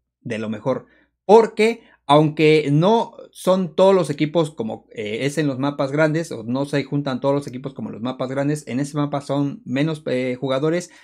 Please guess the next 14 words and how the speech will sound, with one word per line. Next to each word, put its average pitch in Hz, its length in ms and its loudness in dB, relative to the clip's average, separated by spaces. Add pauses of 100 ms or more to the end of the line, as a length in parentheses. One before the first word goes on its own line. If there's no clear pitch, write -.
(140)
pero 147 220 8
aún 208 220 6
así 208 280 -2
es 180 140 -2
un 196 60 2
mapa 202 220 0
muy 190 200 0
pequeño 190 540 -2
y 151 120 0
ya 233 180 6
pudimos 202 360 0
de 175 60 -2
hecho 160 180 -8
probar 147 340 0